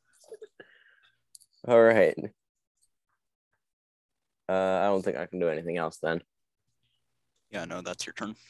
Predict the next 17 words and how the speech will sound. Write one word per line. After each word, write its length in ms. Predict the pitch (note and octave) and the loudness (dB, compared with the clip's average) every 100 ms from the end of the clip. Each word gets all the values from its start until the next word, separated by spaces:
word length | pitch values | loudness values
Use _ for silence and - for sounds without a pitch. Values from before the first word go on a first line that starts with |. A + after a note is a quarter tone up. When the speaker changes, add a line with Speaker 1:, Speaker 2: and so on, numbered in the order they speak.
| - | -8
Speaker 1:
Yeah. 140 | A#2 - _ _ _ _ - _ _ _ _ _ _ | -8 -8 _ _ _ _ -20 _ _ _ _ _ _
Speaker 2:
It 200 | C3 - _ _ _ _ _ _ _ _ | 0 0 _ _ _ _ _ _ _ _
doesn't 280 | - D#3 A3 - _ _ _ | -2 0 0 -4 _ _ _
appear 220 | - - F3 | -4 0 2
to 80 | |
be 100 | E3 | 4
able 140 | D#3+ D#3+ | 4 2
to 80 | E3 | -6
s-, 220 | - - - | -10 -14 -6
tell 240 | - D3 | -2 0
where 200 | C#3 C3 | 2 0
you 120 | C3 A#2+ | 0 -2
ended, 200 | A#2 G#2+ - | -4 -8 -4
where 160 | C3 | -2
you 100 | B2+ | -2
went. 340 | G#2+ - - - - - - - _ _ _ _ _ _ | -4 -4 -4 -6 -8 -20 -20 -20 _ _ _ _ _ _
So, 540 | - - C3+ B2+ B2 | -2 2 4 2 0